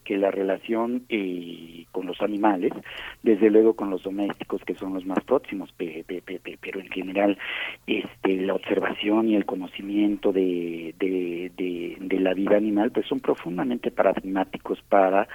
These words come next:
eh, el humano, ¿no? Creo que, que, que, que, que, que, que hay muchas formas de lenguaje común, eh, entre los humanos y los animales, que, que, que, que, que en muchos sentidos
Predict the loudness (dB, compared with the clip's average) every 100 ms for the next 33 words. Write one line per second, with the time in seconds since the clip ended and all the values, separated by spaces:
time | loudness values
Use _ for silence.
0 | -12 -12 -12 -14 -6 -4 -2 -2 -2 -4
1 | -4 -6 -6 -6 -8 -8 -6 -6 -6 -6
2 | -6 0 4 4 2 -4 0 0 0 _
3 | -20 -20 _ 4 8 8 6 2 0 0
4 | -4 -6 -6 -6 -6 -4 -6 -6 -6 -8
5 | -6 -6 -2 2 2 2 -2 -2 0 4
6 | 4 4 0 0 -2 -6 -6 -6 -6 -6
7 | -4 0 0 0 -6 -16 -20 -20 -20 -14
8 | -10 -8 -8 -8 -8 -6 -8 -8 -8 -8
9 | -6 -4 -4 -4 -4 -6 -4 0 2 2
10 | 0 -2 0 0 0 4 4 6 4 0
11 | -4 -4 -4 -8 -6 -6 -4 -6 -4 -4
12 | -4 -2 -2 -2 -4 -2 -2 4 6 8
13 | 6